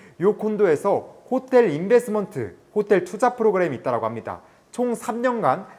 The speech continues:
팔 퍼센트를 보장하고, 그 후에는 콘도와 계약을 할 수 있다고 합니다. 더 이렇게 렌트를 할 건지 아니면 내가 소유를 할 건지. 물론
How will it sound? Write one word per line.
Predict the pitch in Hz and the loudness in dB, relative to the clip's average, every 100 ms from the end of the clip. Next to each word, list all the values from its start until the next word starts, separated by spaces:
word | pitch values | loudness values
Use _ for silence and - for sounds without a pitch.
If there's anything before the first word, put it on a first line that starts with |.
| _ | _
팔 | - 233 233 | -4 -4 0
퍼센트를 | 240 220 214 190 | -2 0 0 0
보장하고, | 175 131 139 127 180 139 - - _ _ | -2 -4 -4 -4 -2 -2 -4 -16 _ _
그 | 190 220 | 0 0
후에는 | 214 240 226 196 190 107 - _ | -2 0 2 2 -4 -8 -16 _
콘도와 | 240 247 240 214 - | -6 0 6 6 4
계약을 | 143 175 208 202 | 2 4 4 2
할 | 180 | 0
수 | 131 | -4
있다고 | - 123 117 | -4 -2 -2
합니다. | 113 104 95 85 - - _ | -4 -8 -10 -10 -20 -20 _
더 | - 131 165 170 | -10 0 2 2
이렇게 | 135 139 | 0 -2
렌트를 | 117 131 165 151 | -2 -2 -2 -4
할 | 151 208 | -4 -2
건지 | 180 139 151 - | -4 -2 -6 -6
아니면 | 123 123 147 160 | -8 -8 -8 -6
내가 | 117 120 | -4 -4
소유를 | - 220 175 156 | -4 -4 -2 -4
할 | |
건지. | 175 139 113 92 - _ _ | -6 -8 -10 -14 -16 _ _
물론 | 143 185 190 226 | -4 4 4 4